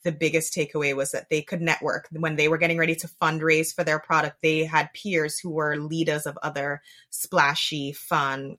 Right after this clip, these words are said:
companies. They could use the name Harvard,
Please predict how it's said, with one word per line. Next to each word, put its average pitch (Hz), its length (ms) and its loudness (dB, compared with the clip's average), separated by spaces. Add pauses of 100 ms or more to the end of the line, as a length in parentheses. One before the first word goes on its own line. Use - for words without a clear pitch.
companies. 151 720 -6 (380)
They 156 360 4
could - 280 -6
use 160 340 2
the 160 100 0
name 156 300 0
Harvard, 147 540 -2